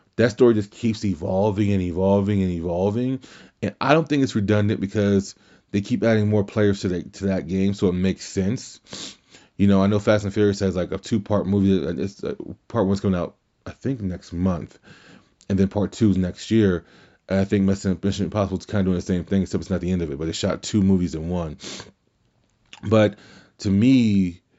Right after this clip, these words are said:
Fast and Furious, you, it's, it's the same thing. You can only go so far with these characters, especially when you have characters like The Rock, who have been essential to that series since five, not working with Vin Diesel, et cetera. It's not something in that. With this, it was time to end it as well, 'cause now you introduce all the other characters you can base spinoffs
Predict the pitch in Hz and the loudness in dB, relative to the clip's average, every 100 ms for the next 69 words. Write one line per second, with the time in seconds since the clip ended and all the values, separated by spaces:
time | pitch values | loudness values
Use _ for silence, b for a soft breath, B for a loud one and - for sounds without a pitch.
0 | _ _ _ - 120 107 92 120 104 - | _ _ _ 0 0 2 0 2 2 -2
1 | 107 107 104 98 - 104 85 113 90 98 | -4 -4 -2 -6 -2 -4 0 0 0 0
2 | 90 98 110 95 98 98 92 - 98 95 | 0 0 2 2 2 2 -4 0 2 2
3 | 87 82 - 95 90 82 78 67 - B | 0 -6 -8 -4 -4 -4 -8 -10 -14 B
4 | B B B 117 110 107 95 104 98 95 | B B B 0 4 2 2 2 0 0
5 | 90 82 92 87 98 92 - 90 87 85 | -2 -2 -2 2 2 2 0 -2 -2 -4
6 | 110 101 95 95 82 - 98 90 90 - | -6 -4 -4 -4 -4 0 0 2 -4 -8
7 | - 104 95 85 82 B B B - 98 | -2 0 2 0 -4 B B B -4 -2
8 | - 98 95 90 87 80 87 87 110 117 | -2 0 0 0 -4 -4 -6 -4 0 0
9 | 101 104 98 - 98 101 135 98 110 98 | 2 2 2 0 -4 -2 -4 -4 -4 -2
10 | 95 82 - b b b b 92 95 - | -4 -6 -12 b b b b 0 0 4
11 | 117 127 - 101 - 104 101 101 98 85 | 2 2 -2 -4 -2 -2 -2 0 0 -2
12 | 85 98 98 92 104 104 98 - 95 - | 0 -2 0 -2 0 0 -2 -4 -4 0
13 | 101 101 107 104 95 92 78 123 110 76 | 2 2 0 0 -2 -2 -6 -4 -4 -6
14 | 95 98 - - 107 95 85 | -4 -4 -6 -6 -2 -2 -4